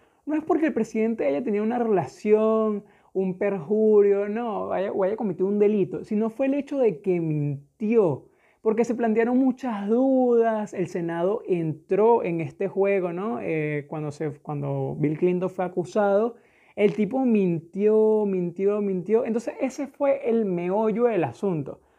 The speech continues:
Porque si el tipo hubiera dicho, "No, mira, sí, la chama me hizo, ¿sabes? Sexo oral unas cuantas veces,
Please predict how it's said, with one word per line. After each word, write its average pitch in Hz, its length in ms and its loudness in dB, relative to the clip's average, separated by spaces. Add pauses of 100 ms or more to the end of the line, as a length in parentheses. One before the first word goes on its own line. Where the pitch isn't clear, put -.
Porque 294 260 0
si 320 60 2
el 233 80 0
tipo 269 160 0
hubiera 311 180 0
dicho, 302 240 -2
"No, 262 260 -4
mira, 294 260 -4
sí, 269 400 -6 (240)
la 190 160 -12
chama 202 300 -6
me 214 140 0
hizo, 196 640 -2 (200)
¿sabes? 202 300 -2 (140)
Sexo 160 260 -8
oral 220 560 0 (560)
unas 185 260 -6
cuantas 180 480 -2
veces, 214 760 -2